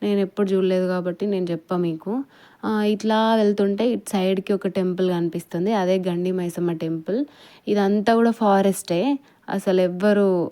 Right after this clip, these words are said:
ఆ, కనిపించను కూడా కనిపించరు. అక్కడక్కడ బండ్లు మాత్రమే కనిపిస్తాయి. ఇది దాటిన తర్వాత మళ్ళీ విలేజ్ ఉంది,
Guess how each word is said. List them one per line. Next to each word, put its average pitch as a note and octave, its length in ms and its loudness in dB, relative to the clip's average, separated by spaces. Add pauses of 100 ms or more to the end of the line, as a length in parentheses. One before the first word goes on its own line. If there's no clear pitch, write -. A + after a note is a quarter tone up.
ఆ, G3 80 0 (540)
కనిపించను G3 540 0
కూడా F#3+ 260 0
కనిపించరు. E3+ 540 -4 (160)
అక్కడక్కడ G3 560 0 (240)
బండ్లు F#3+ 300 0
మాత్రమే F#3+ 480 -2
కనిపిస్తాయి. E3+ 580 -4
ఇది C4 100 4
దాటిన A#3 380 2
తర్వాత A3 300 0
మళ్ళీ G3+ 320 2
విలేజ్ F#3+ 420 2
ఉంది, F3 420 -2